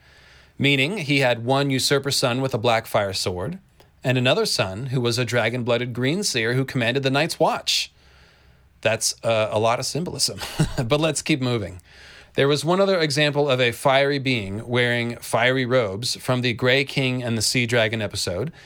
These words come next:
and that, of course, is the one we're gonna expand on the most.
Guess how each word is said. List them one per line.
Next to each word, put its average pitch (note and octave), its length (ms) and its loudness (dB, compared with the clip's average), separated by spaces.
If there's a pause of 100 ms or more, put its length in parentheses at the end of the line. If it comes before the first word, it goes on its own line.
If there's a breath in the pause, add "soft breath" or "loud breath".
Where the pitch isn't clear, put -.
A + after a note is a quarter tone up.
(280 loud breath)
and A2+ 360 -2
that, F#2+ 180 -4
of F#2 100 -8
course, B2 320 0
is B2 140 -4
the B2 80 -6
one B2 180 0
we're A#2+ 80 -2
gonna C3 180 0
expand C#3 420 0
on D#3 100 2
the F3 60 -2
most. - 560 -4